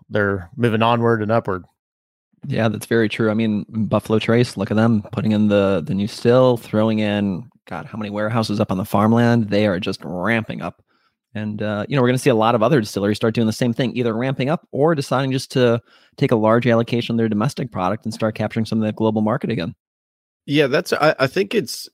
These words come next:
Speaker 3: it's actually huge for all level of producers. One, because, you know, I think it was Brown-Forman, they came out and just talked about the amount of money that they'd lose on Jack Daniel's sales because of the tariffs.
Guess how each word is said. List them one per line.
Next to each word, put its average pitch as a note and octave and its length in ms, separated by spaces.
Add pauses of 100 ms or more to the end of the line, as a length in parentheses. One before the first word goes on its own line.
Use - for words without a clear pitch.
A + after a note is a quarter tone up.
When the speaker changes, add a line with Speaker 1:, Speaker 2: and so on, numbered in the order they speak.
Speaker 3:
it's A#2+ 380
actually B2+ 300
huge C3 340
for A2 260
all A2 240
level G#2 460
of - 220
producers. G2 640
One, A2 320
because, G2+ 500 (380)
you G#2 100
know, G2 100
I G#2 120
think C#3+ 180
it - 20
was F#2+ 120
Brown-Forman, G#2+ 680
they G#2+ 140
came G#2+ 240
out G2+ 380
and G2 720
just A2 160
talked A2+ 240
about G2+ 240
the A2 60
amount G#2 260
of G2+ 60
money G2+ 180
that G2 240
they'd G#2 220
lose G#2+ 200
on F2+ 200
Jack G#2 260
Daniel's G2+ 400
sales F#2+ 380
because G2+ 460
of F#2+ 280
the G2+ 80
tariffs. G2 640